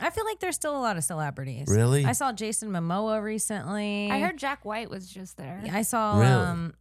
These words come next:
Speaker 3: Kanye.
Speaker 1: <clears throat> Kanye came recently. Lil Wayne came. Bunch of big people.
Speaker 2: Yeah, well,
Speaker 3: <laughs>
Speaker 2: there were people that used to stay there and hang constantly.
Speaker 1: Yeah.
Speaker 2: Like, they were there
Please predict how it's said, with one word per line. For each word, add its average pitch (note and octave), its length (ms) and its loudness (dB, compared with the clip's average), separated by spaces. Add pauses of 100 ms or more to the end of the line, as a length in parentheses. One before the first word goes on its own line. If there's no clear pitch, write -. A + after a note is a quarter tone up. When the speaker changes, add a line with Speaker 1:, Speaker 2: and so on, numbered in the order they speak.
(100)
Speaker 3:
Kanye. G#3 720 0
Speaker 1:
<clears throat> - 80 -20
Kanye G#3 460 0
came G#3+ 280 -2
recently. G3+ 920 -2 (560)
Lil F#3 260 0
Wayne F#3+ 320 0
came. G#3 720 -2 (580)
Bunch C#4+ 200 -4
of A#3+ 80 -6
big F3 180 -4
people. C3 440 -6 (2250)
Speaker 2:
Yeah, A#2 300 2 (140)
well, F2+ 200 0 (480)
Speaker 3:
<laughs> - 480 -2
Speaker 2:
there A2+ 120 4
were A#2+ 100 4
people F2 340 -4
that F#2 120 2
used F2+ 260 0
to D#2+ 60 -4
stay E2+ 340 -2
there E2 160 0
and - 120 -4
hang - 420 -6 (100)
constantly. F3 380 0
Speaker 1:
Yeah. E3+ 280 0
Speaker 2:
Like, F2+ 200 0
they F#2 200 2
were F2 160 2
there E2 260 0